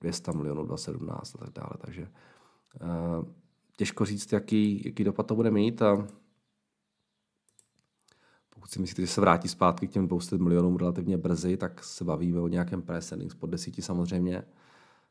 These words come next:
proč ne, no? Eh, další z takových těch firm, které podle mého názoru nemají úplně, úplně velký moat, takže není to úplně něco pro mě.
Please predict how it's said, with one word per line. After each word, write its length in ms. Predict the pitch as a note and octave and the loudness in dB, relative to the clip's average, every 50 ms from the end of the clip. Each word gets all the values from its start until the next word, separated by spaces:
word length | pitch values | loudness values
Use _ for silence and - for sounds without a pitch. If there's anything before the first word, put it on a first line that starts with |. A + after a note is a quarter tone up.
| _ - - E2 E2+ F2 F2+ F2+ F2 F2 - - | _ -8 -2 0 2 4 4 4 2 0 -4 -2
proč 280 | - C3+ C3 - - - | 0 0 0 0 2 2
ne, 160 | B2 A#2+ A#2 | 2 4 4
no? 280 | F#2+ E2 E2+ F2 F2 - - | 2 0 -2 -4 -8 -10 -6
Eh, 200 | - - F2+ F2 | -2 0 2 4
další 280 | F2 G#2+ A#2 B2+ - C3+ | 6 6 6 6 4 -2
z 20 | |
takových 260 | - - - C3+ C3 | -2 2 2 2 2
těch 140 | - D3 B2 | 2 0 0
firm, 300 | - - A2 A2 A2+ A#2 | 4 6 6 6 6 6
které 180 | A#2+ A#2+ A#2+ A#2 | 8 8 8 6
podle 240 | A#2 - G2+ G#2 | 6 2 0 2
mého 120 | G#2 A2 A2 | 2 4 4
názoru 300 | G#2 G#2 A2 A#2 A#2 G#2+ | 4 4 4 2 2 2
nemají 220 | G2+ G2+ G#2 - | 4 4 4 2
úplně, 500 | - - - G#2+ G#2 G#2 G2+ G2+ G2+ - - - - - - - | 2 0 0 2 4 4 4 4 2 -2 -10 -20 -20 -20 -20 -20
úplně 260 | - _ - A2 G#2 | -10 _ 0 2 4
velký 280 | F#2+ F#2+ F#2 - B2 A2 | 4 4 2 2 2 4
moat, 320 | G2 E2 E2 E2 - - | 6 6 6 4 2 -2
takže 340 | - F2+ F2 F#2+ G2+ F#2 - - - _ _ _ _ _ - | -8 -8 -6 -4 -4 -6 -6 -8 -18 _ _ _ _ _ -8
není 100 | - E2+ | -4 0
to 100 | - G#2+ | 2 2
úplně 240 | G2 - - G2 G2 | 2 2 2 2 2
něco 460 | F#2 F#2 - - A2+ G#2 G#2 G#2 - - - _ _ _ _ _ _ | 2 0 0 0 0 0 0 -2 -8 -16 -20 _ _ _ _ _ _
pro 160 | - - F2+ | 2 4 6
mě. 360 | E2+ F2+ E2 D#2 D2+ F2 G#2+ | 6 6 6 4 4 2 0